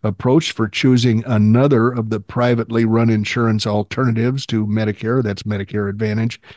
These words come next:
But then something caught her attention. When she went to her doctor last month, she learned that the doctor and the hospital where she works will not accept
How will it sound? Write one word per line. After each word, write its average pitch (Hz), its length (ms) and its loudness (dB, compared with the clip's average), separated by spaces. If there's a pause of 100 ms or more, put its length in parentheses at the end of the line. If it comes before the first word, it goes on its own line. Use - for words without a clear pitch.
(260)
But 131 200 0
then 208 180 6
something 196 360 4
caught 170 240 2
her 165 140 4
attention. 156 540 2
When 123 140 2
she 131 120 -2
went 156 260 4
to 180 120 4
her 147 80 4
doctor 143 420 0
last 127 280 2
month, 131 220 0
she 123 140 -2
learned 131 340 4
that 110 200 0 (240)
the 107 100 -2
doctor 135 480 2
and 127 160 2
the 110 60 2
hospital 123 440 0
where 120 160 0
she 127 160 -2
works 113 440 -2 (300)
will 139 220 4
not 156 520 4
accept 143 680 0